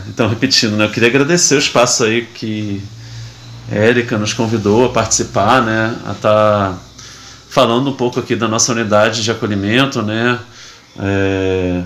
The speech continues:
poder apresentar um pouco esse serviço, né. A gente fez até a proposta, né, quando a Érica me perguntou se, qual o tema, né, que a gente ia trazer, né. Entendi que era importante a gente falar do cotidiano, né.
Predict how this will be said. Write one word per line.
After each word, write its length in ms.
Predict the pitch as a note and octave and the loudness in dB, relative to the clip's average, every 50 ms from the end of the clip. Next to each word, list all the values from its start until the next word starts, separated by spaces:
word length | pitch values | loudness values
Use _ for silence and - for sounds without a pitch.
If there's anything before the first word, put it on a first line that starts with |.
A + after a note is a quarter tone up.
| F2 - - | -8 -8 -6
poder 200 | A2 G2 A2 A2 | -4 -2 -2 0
apresentar 560 | - A#2+ A2+ A2+ A#2 G#2+ G2+ - A2 A#2+ B2+ | 0 0 0 0 0 0 0 2 2 2 2
um 60 | B2 | 2
pouco 220 | - A#2 G#2+ - | 0 -2 -2 0
esse 140 | A2+ G2+ - | -2 0 2
serviço, 720 | - - - G#2 F#2 F#2 F#2 G2+ A2 B2+ C#3 B2+ - A#2 G#2+ | 2 2 2 0 -2 -2 -2 0 0 2 2 2 2 2 0
né. 260 | G#2 A2 A#2 C3 B2+ - - - - - - - - - | 0 0 0 -2 -4 -8 -14 -18 -18 -18 -18 -20 -10 -6
A 60 | G#2+ | -2
gente 180 | G#2 A#2+ A#2 - | -2 0 -2 0
fez 180 | - B2 A#2 | 2 2 2
até 200 | B2 A2+ - B2 | 2 2 4 2
a 40 | A#2+ | 2
proposta, 600 | - C#3 B2 A#2+ B2 - A2 A2+ A2+ - - A2+ | 4 2 0 0 2 2 2 2 2 0 -2 -2
né, 160 | G2+ G#2+ A2+ - | -2 0 -2 -2
quando 180 | - A2 G#2 | -2 0 2
a 60 | G#2 G#2+ | 2 4
Érica 240 | B2 A2+ - A#2 | 2 2 0 -2
me 100 | G#2 G#2+ | -2 -2
perguntou 560 | G#2 - A2+ A2 G#2+ A2 A2 G#2 - A2+ G#2 G#2+ | 0 0 0 2 2 0 -2 -2 -2 0 0 2
se, 600 | - - - A#2 A2 G#2+ G#2+ G2+ G2 G2 F#2+ G2 - - - - - - - - - | 2 2 4 4 4 4 4 2 2 0 -2 -6 -10 -14 -16 -14 -14 -14 -16 -6 0
qual 160 | - E3 F3+ | 2 2 2
o 20 | |
tema, 320 | F3 - D#3 F3+ F3 C#3 A2+ | 4 4 4 4 4 4 2
né, 100 | A2 A#2 | 2 2
que 80 | A#2 | 2
a 60 | B2 G#2+ | 0 0
gente 160 | A2 - - | 0 -2 -2
ia 60 | B2 | -2
trazer, 440 | - - A#2 A2+ G2+ G2+ G2+ G2+ G2+ | 2 2 2 2 2 0 -2 -2 0
né. 300 | A2 A#2+ A2+ G2+ G2+ G2+ - - - - - - - - | 0 0 0 0 -2 -4 -8 -14 -20 -20 -20 -20 -14 -14
Entendi 380 | A2 G#2+ - B2 A2+ G#2 A#2+ A#2 | -8 -2 0 0 0 0 -2 0
que 80 | A#2 | 2
era 100 | C3 C3+ | 2 2
importante 400 | C3+ C#3 D3+ B2+ - C3+ D3+ E3 | 2 2 0 0 0 0 0 0
a 20 | E3+ | 0
gente 140 | E3+ D#3+ - | -2 -2 -2
falar 200 | - D3+ C3+ C3 | 0 0 0 0
do 100 | C#3+ - | 0 -2
cotidiano, 760 | - D3 C#3+ - C#3+ C#3 D3 D#3+ C#3 C3 C3+ C#3 C3 A2 G2+ | -4 -2 -2 0 -2 0 0 2 2 4 4 4 2 2 0
né. 200 | G2+ G#2 G#2+ | 0 -2 -2